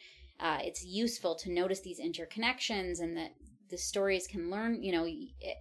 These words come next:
any new jurisdiction going forward, uh, that plans on implementing some kind of constitutional animal protection will absolutely have to attend to this history, uh, but that at the same time, these enactment histories and the way it's implemented are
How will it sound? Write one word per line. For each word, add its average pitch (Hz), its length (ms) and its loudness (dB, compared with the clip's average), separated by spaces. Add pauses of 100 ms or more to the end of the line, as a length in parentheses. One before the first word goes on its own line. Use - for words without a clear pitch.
(140)
any 214 240 4
new 214 380 6
jurisdiction 202 640 2
going 170 260 2
forward, 175 600 2 (400)
uh, 156 300 6
that - 180 0
plans 190 500 6
on 165 140 2
implementing 160 560 0
some 165 180 -2
kind 165 180 -4
of 147 100 -6
constitutional 165 600 -4
animal 165 300 2
protection 165 500 -6
will 160 80 0
absolutely 180 420 0
have 170 360 2
to 160 300 -8 (340)
attend 226 400 4
to 196 80 2
this - 160 -2
history, 170 580 0 (340)
uh, 170 200 6
but 175 180 4
that 180 120 4
at 175 100 2
the 175 60 -2
same 185 300 2
time, 165 380 6
these 151 180 -2
enactment 165 500 2
histories 160 540 -2
and 165 140 -4
the 156 60 2
way 156 120 2
it's 160 120 -4
implemented 165 540 -4
are 147 180 -4